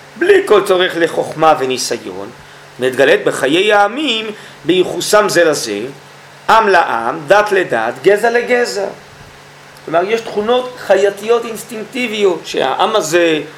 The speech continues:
הדת הזאת, הגזע הזה מאיים עליי, בלי הבנה. אינסטינקט. אז יש בעלי חיים, יש בן אדם פרטי שאצלו יש יותר חופש בחירה ומחשבה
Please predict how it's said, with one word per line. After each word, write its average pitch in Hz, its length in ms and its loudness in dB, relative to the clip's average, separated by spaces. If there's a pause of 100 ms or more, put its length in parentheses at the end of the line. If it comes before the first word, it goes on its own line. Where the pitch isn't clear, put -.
(180)
הדת 165 380 -2
הזאת, 165 420 -2
הגזע 180 460 0
הזה 175 240 2
מאיים 226 480 2
עליי, 208 280 0 (1000)
בלי 302 240 4
הבנה. 285 300 0 (580)
אינסטינקט. 254 500 -4 (1040)
אז - 160 -2
יש 208 140 2
בעלי 165 240 4
חיים, 104 420 -6 (440)
יש 196 160 4
בן 185 160 2
אדם 185 240 2
פרטי 165 600 -2 (380)
שאצלו 156 500 0
יש 160 240 -4
יותר 151 240 0
חופש 160 340 -4
בחירה 147 320 0
ומחשבה 143 800 0